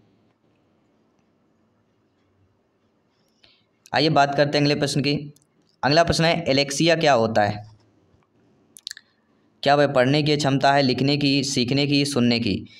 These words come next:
ये जो चार अक्षमताएं हैं, चार अक्षमताएं से एक प्रश्न आएगा, अपने दिमाग में नोट कर लीजिएगा एग्जाम में। लेकिन अगर आपका एलेक्सिया पूछा जाता है, तो वह एलेक्सिया क्या, किससे संबंधित होता है? पढ़ने संबंधी हो जाता है एलेक्सिया।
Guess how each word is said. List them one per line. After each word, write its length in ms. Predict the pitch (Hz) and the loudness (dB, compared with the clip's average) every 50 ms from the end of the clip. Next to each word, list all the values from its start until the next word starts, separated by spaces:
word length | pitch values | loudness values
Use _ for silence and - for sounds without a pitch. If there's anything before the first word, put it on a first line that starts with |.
| _ _ - | _ _ -2
ये 100 | 127 135 | 0 0
जो 100 | 147 147 | 0 0
चार 300 | 147 147 135 135 156 156 | 2 2 4 4 4 4
अक्षमताएं 500 | 151 143 - 143 135 131 127 135 135 143 | 2 0 0 -2 -2 0 0 0 2 2
हैं, 160 | 147 156 160 | 0 0 0
चार 240 | 151 139 131 135 143 | 0 2 2 2 2
अक्षमताएं 460 | 147 135 - 143 131 120 135 135 143 | 0 0 -2 -2 0 0 0 0 0
से 140 | 139 143 143 | 0 -2 -2
एक 100 | 139 - | -2 -4
प्रश्न 220 | 139 131 - 139 | -6 -6 -4 0
आएगा, 300 | 131 131 135 135 139 131 | 0 0 2 2 2 0
अपने 400 | 143 139 - - 117 - 120 127 | 0 -2 -4 -6 -6 -4 -4 -2
दिमाग 300 | 123 123 120 123 123 123 | 0 0 0 0 0 -2
में 140 | 123 - 127 | -2 -2 -2
नोट 220 | 117 117 110 113 | 0 -2 -2 -2
कर 60 | - 110 | 0 0
लीजिएगा 300 | 110 107 107 104 101 98 | 0 0 0 0 0 -2
एग्जाम 320 | 101 104 107 107 101 101 | -2 -2 0 0 0 0
में। 140 | 98 95 95 - - _ _ _ _ _ _ _ _ _ | 0 -2 -4 -8 -14 _ _ _ _ _ _ _ _ _
लेकिन 280 | 117 117 147 156 151 151 | -6 -4 -2 -4 -2 -2
अगर 260 | - 127 143 151 151 | 0 0 2 2 2
आपका 320 | 139 139 - 139 127 143 135 | 0 0 -2 -2 0 0 2
एलेक्सिया 460 | 117 - 131 123 120 - - 160 160 | 2 2 -2 -2 -2 -2 0 0 0
पूछा 320 | 160 160 139 127 - 143 | 0 0 -2 0 0 0
जाता 360 | 131 127 123 120 123 139 135 | 2 2 2 2 2 2 4
है, 200 | 135 139 151 156 | 4 2 2 0
तो 140 | 151 - 127 | -2 -2 0
वह 140 | 123 123 131 | 0 2 2
एलेक्सिया 480 | 139 127 120 120 120 120 120 - 147 147 | 2 0 0 0 -2 -2 -2 -4 -4 -2
क्या, 180 | - 139 139 | 0 0 -2
किससे 300 | 139 139 131 127 - 143 | 0 -2 -4 -4 -4 -4
संबंधित 420 | 135 139 131 127 - 127 139 135 139 | -2 -2 0 0 0 0 0 0 0
होता 300 | 131 127 - 127 127 135 | -2 0 0 0 0 2
है? 220 | 143 190 226 - _ _ _ _ _ _ _ _ _ _ _ _ _ _ _ _ _ _ _ _ _ _ _ _ _ _ _ _ _ _ _ _ _ _ _ _ _ _ _ _ _ _ _ _ _ _ _ _ _ _ _ _ _ _ _ _ _ _ _ _ _ _ _ _ | 0 -2 -4 -8 _ _ _ _ _ _ _ _ _ _ _ _ _ _ _ _ _ _ _ _ _ _ _ _ _ _ _ _ _ _ _ _ _ _ _ _ _ _ _ _ _ _ _ _ _ _ _ _ _ _ _ _ _ _ _ _ _ _ _ _ _ _ _ _
पढ़ने 260 | - 147 139 143 156 156 | -2 0 2 2 0 0
संबंधी 380 | 156 143 120 113 113 113 113 | 0 0 0 2 2 2 2
हो 140 | 110 104 104 | 2 2 2
जाता 240 | 101 98 101 107 120 | 2 2 0 0 0
है 60 | 120 | 0
एलेक्सिया। 480 | 110 107 113 - 110 101 95 92 - | 0 -2 -2 -2 -2 -2 -2 -4 -6